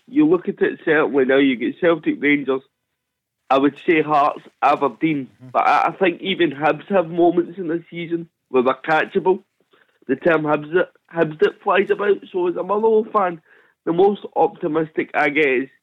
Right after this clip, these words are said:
Speaker 1: can we sneak that fifth place
Speaker 2: Mm-hmm.
Speaker 1: like we did last season? Um, so again, it's about managing expectation and, and hoping for the cup run. That's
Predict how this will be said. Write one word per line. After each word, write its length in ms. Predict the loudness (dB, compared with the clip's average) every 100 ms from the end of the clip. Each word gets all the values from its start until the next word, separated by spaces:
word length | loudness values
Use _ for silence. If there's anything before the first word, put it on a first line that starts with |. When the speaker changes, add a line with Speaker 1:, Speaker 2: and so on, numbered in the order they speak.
| _
Speaker 1:
can 160 | -8
we 160 | -6 -8 -10
sneak 200 | -10 -2
that 180 | -2 -2
fifth 220 | -6 -8 -6
place 220 | -6 -6 -8 _
Speaker 2:
Mm-hmm. 260 | _ -18 0
Speaker 1:
like 140 | 2
we 80 | 2
did 180 | 0 2
last 300 | 0 -2 -6
season? 280 | -14 -12 -14 _ _ _ _ _ -2
Um, 400 | 2 2 0 -8 -4
so 140 | -2 0
again, 320 | 2 0 0
it's 140 | -4
about 220 | -6 -4
managing 440 | 0 0 -2 -4 -4
expectation 760 | -4 -4 -10 -10 -10 -12 -10
and, 180 | -10 -10 _
and 140 | -14 -8
hoping 280 | -4 -4 -6
for 100 | -10
the 80 |
cup 260 | -6 -4 -2
run. 200 | -2 -2
That's 200 | -6 -8